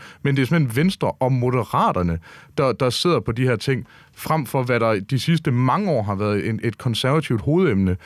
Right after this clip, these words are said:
Og problemet er jo, at man på den ene side skal arbejde for at komme ud af den her skygge,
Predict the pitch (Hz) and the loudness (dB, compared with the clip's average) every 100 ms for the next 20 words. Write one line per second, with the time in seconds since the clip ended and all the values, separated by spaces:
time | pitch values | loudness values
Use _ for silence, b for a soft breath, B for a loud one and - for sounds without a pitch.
0 | B B B - 127 - 123 202 208 135 | B B B -4 -4 -2 0 2 2 4
1 | 117 135 101 113 117 107 110 131 185 202 | 2 2 2 0 0 -2 0 2 2 2
2 | 143 135 - 117 85 165 147 98 123 104 | 2 0 0 0 0 0 0 -2 -2 -4
3 | - 110 208 202 123 117 113 - 147 139 | -2 -4 0 2 2 0 0 0 0 0